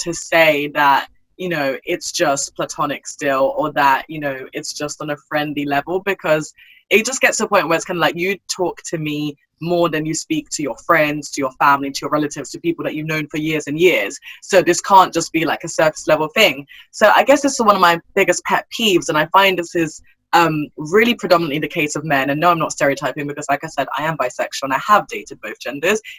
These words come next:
and it is predominantly a male issue, because I feel like women are more transparent. Um, sorry, men, not sorry, it's true. Um,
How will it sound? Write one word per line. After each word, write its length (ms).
and 140
it 120
is 160
predominantly 760
a 100
male 340
issue, 320
because 260
I 80
feel 160
like 180
women 540
are 100
more 240
transparent. 1000
Um, 340
sorry, 380
men, 260
not 180
sorry, 440
it's 160
true. 460
Um, 380